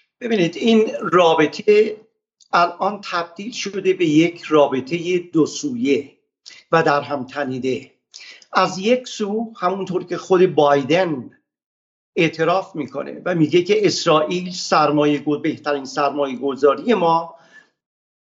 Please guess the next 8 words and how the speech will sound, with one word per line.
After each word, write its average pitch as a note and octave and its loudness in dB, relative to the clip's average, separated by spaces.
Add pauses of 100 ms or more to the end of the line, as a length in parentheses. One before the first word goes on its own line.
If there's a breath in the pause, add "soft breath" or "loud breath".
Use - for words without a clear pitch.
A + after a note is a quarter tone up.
در F3 2
خاورمیانه D3 0
است E3+ -4
و F#3+ 2
اگر D#3+ 0
اسرائیل D#3+ -4 (320)
وجود E3+ -2
نداشت، F3 2